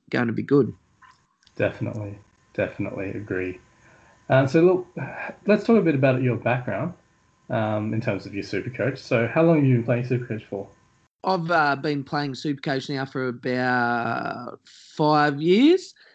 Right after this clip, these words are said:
Speaker 1: and I've had a, a <clears throat> pretty ordinary start the first two, but the last three I've had top thousand finishes, and obviously first last year. So some strategies that we've been using, uh,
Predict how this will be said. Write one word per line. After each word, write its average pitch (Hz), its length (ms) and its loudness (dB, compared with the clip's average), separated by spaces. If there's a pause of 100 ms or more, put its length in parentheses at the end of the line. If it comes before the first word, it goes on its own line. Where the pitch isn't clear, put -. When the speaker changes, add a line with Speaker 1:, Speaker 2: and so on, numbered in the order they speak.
(220)
Speaker 1:
and 156 200 0
I've 151 140 2
had 151 200 4
a, 139 1040 0 (480)
a 143 240 0
<clears throat> 151 60 -12
pretty 208 260 6
ordinary 175 400 2
start 190 480 -2
the - 60 -6
first 175 420 -4
two, 180 220 0 (340)
but 170 160 -2
the 160 80 -4
last 165 340 0
three 156 220 -4
I've 143 160 -6
had 131 380 -6
top 151 260 -4
thousand 143 460 -6
finishes, 143 580 -4
and 135 100 -4
obviously 139 640 -4 (340)
first 151 360 2
last 143 320 0
year. 143 160 2
So 135 440 0 (560)
some 147 260 -2
strategies 151 580 0
that 139 160 -2
we've 131 160 -4
been 131 220 -6
using, 127 480 -4
uh, 117 300 -4